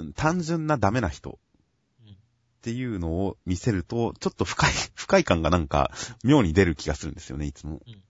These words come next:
Speaker 1: なのでこういった根はいい人だけどダメな人。根はいい人だけど表面的に悪い、悪ぶってる人とか、そういうのを描かせた方が麻生先生は上手いんだなと思いますね。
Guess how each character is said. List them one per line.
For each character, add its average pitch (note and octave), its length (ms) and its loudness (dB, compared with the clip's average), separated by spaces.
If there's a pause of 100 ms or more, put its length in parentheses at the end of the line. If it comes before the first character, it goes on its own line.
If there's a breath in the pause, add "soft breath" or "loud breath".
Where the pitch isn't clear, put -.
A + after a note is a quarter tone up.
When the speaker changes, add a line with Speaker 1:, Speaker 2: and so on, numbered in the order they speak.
(640 soft breath)
Speaker 1:
な C#3+ 80 -2
の C#3 80 0
で E2+ 80 0
こ C3+ 220 0
う C3+ 40 2
い - 20 -2
っ - 40 -10
た B2+ 180 2
根 G#2 160 4
は D#3+ 120 6
い E3+ 180 -2
い D#3 40 -2
人 B2+ 200 -4
だ G#2+ 100 2
け C#3+ 100 -2
ど C#3 100 2
ダ F#2 120 2
メ F2 100 0
な D2 60 -2
人。 - 240 -16 (1160 soft breath)
根 A#2 120 -4
は D#3+ 120 -2
い E3+ 80 -2
い D3+ 40 -4
人 B2 160 -4
だ G#2+ 80 2
け B2+ 100 -2
ど B2+ 60 0
表 A2 220 0
面 A2 160 0
的 - 180 -6
に C#3 60 0
悪 G2 240 4
い、 D#2 220 -2
悪 F2+ 180 2
ぶ F#2 80 -2
っ - 20 -4
て - 140 -8
る D2 80 -2
人 C#2+ 200 -12
と D2+ 100 -12
か、 G2+ 100 0
そ F3 180 -4
う - 20 0
い G#3 40 0
う - 20 0
の B2 120 2
を D#2 80 2
描 D#2 180 0
か - 100 -10
せ - 80 -12
た D2 100 0
方 D2 160 -4
が C#2+ 140 2
麻 - 140 -2
生 E2+ 60 -2
先 D2 140 -2
生 D2 80 -2
は - 80 0
上 D#2 180 0
手 A2 40 0
い F#2+ 40 0
ん - 20 0
だ C2 120 -4
な C#2+ 80 -4
と - 120 -12
思 B1 120 -4
い - 20 -6
ま C2 100 -8
す - 140 -14
ね。 C#2 140 -8